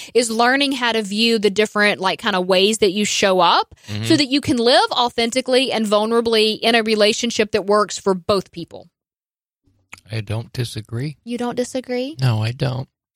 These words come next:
Speaker 1: I can also see, though, how the rebel personality has a lot of really good, helpful qualities. Like, I think about the fact that, like, okay, how many people wake up and say, "You know, I really think I'd like to do some,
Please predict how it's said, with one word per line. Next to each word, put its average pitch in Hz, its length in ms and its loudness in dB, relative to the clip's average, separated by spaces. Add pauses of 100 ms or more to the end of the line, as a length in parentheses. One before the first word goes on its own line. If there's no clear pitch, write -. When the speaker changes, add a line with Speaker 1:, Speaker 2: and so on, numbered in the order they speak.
(140)
Speaker 1:
I 370 100 0
can 392 180 -2
also 403 320 0
see, 285 340 -2
though, 403 340 2 (260)
how 359 160 2
the 294 140 0
rebel 233 360 0
personality 285 800 0
has 349 200 0
a 320 60 -2
lot 339 280 2
of 269 140 2
really 370 420 4
good, 311 420 2
helpful 277 420 0
qualities. 202 880 -2 (720)
Like, 285 160 -2
I 339 80 2
think 349 200 -2
about 349 260 0
the 311 100 -6
fact 294 380 -2
that, 254 180 -4
like, 233 320 0
okay, 254 500 0 (480)
how 240 120 -2
many 294 220 0
people 349 380 4
wake 226 240 2
up 277 240 2
and 262 120 -6
say, 247 180 0
"You 269 160 0
know, 508 60 2
I 571 260 4
really 523 260 2
think 392 200 -6
I'd 302 160 -2
like 285 200 -2
to 277 80 -14
do 269 160 -4
some, 240 260 -6